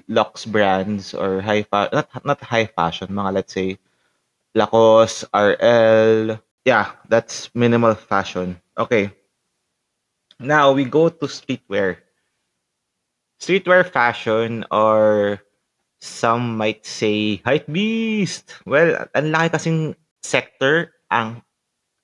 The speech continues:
streetwear. Some might say na parang, "Uy, s-, yung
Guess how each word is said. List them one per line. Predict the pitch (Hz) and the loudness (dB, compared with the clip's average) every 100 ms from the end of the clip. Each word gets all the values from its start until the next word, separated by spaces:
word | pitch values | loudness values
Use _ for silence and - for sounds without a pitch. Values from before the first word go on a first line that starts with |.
| _ _ | _ _
streetwear. | - - 113 - 104 117 127 _ _ _ _ _ _ _ _ _ _ | -20 -12 -12 -4 0 0 -4 _ _ _ _ _ _ _ _ _ _
Some | - 131 127 127 127 123 | -4 -2 0 -2 -4 -2
might | 120 117 | -2 -4
say | - - - 117 113 113 | -12 -16 -4 -2 -2 -4
na | 113 110 | -6 -6
parang, | 104 104 110 - | -2 -2 -2 0
"Uy, | 151 147 110 101 | 0 0 -2 -6
s-, | - - _ | -14 -20 _
yung | 120 | -10